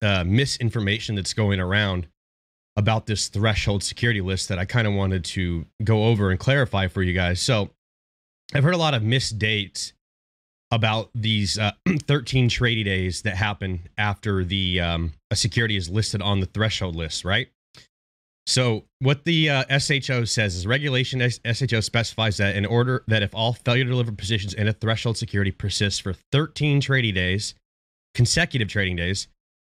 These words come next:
the broker or the broker's clearinghouse must close the short position by purchasing securities of like kind and quantity. After the thirteen days have elapsed,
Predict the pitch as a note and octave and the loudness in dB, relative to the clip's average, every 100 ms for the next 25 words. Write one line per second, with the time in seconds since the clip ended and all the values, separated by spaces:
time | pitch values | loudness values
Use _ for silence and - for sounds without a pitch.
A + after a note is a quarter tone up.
0 | _ _ A2 A#2 B2+ C#3+ E3+ C#3 A#2+ G2+ | _ _ 0 2 2 2 -2 0 0 2
1 | A#2+ B2 C#3 - B2+ A#2+ A2 G#2+ - G#2+ | 2 2 0 2 2 4 4 2 2 2
2 | G#2+ - - A2+ B2 E3 F3 D3+ C#3 A#2 | 2 -2 -2 2 2 2 -2 -2 -2 -2
3 | G2 A#2+ A2 G2 F#2+ C3+ C3+ B2+ C#3 A2 | 0 0 0 0 0 0 0 2 0 2
4 | A2+ G#2+ G2+ G2 - _ _ _ _ _ | 2 2 2 0 -4 _ _ _ _ _
5 | _ - A2+ G2+ B2 C#3 - A#2+ A2 A2+ | _ -2 0 2 0 0 -4 0 0 0
6 | G#2 - A2+ G2+ F2 E2 F2 G2 G#2+ - | -2 0 0 2 0 -2 -4 -2 -2 -2
7 | G#2+ G2+ - G#2+ A2+ G2+ G2 F#2 F2+ G2+ | 0 0 0 0 0 2 2 0 -2 0
8 | D3+ F#3 - - | 0 0 -4 -8